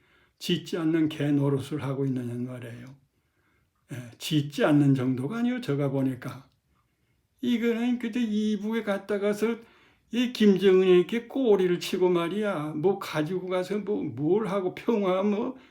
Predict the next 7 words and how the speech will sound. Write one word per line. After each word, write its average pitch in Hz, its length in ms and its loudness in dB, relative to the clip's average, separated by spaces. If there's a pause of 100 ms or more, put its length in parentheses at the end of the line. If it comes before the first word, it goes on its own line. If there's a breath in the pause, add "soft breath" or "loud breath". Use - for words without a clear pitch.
(640 loud breath)
평화 170 460 0
체계를? 190 760 0 (760)
예? 170 300 -6 (880)
이 240 80 0
말이 214 400 4
됩니까? 185 640 2
지금 202 440 2